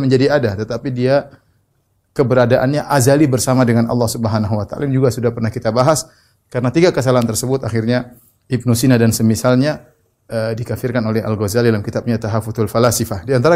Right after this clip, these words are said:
kesalahan yang fatal adalah menyatakan Allah hanya mengetahui secara global, bukan detail. Dan ini melazimkan bahwasanya, melazimkan banyak hal yang Allah tidak tahu. Hal detail yang Allah tidak tahu.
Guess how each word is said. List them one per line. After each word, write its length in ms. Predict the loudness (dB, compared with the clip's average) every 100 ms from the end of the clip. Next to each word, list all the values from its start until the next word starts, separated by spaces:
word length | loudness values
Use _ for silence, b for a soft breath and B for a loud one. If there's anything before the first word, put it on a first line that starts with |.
| 0
kesalahan 320 | 0 0 0
yang 40 |
fatal 260 | -2 -2 0
adalah 160 | -2 -2
menyatakan 480 | -2 -2 -2 -2 b b b _
Allah 240 | -2 0 2
hanya 160 | 2
mengetahui 400 | 0 0 0 -2
secara 240 | -2 -2 -2
global, 400 | 0 2 2 0 B B _
bukan 640 | -4 2 4 4 2 0
detail. 400 | 2 4 4 2 -2
Dan 240 | 0 0 2
ini 160 | 2
melazimkan 560 | 2 4 2 2 0 2
bahwasanya, 560 | 0 0 -2 -2 -4 -10 _ _ b b b b b _ -10
melazimkan 640 | -4 -2 0 -2 -2 -4 -6 -14 _ _ _ _ _ _
banyak 320 | -2 2 4 4
hal 160 | 2
yang 160 | 2 2
Allah 160 | 0
tidak 240 | -2 -6 -6
tahu. 400 | -4 -4 -6 -10 _ _ -20 _ _ _ _ -6
Hal 160 | -4
detail 480 | -4 -4 -4 -4 -6 -12 _ -20 -20 -20 _ -8
yang 160 | -4
Allah 240 | -2 -2 -4
tidak 240 | -8 -12
tahu. 160 | -18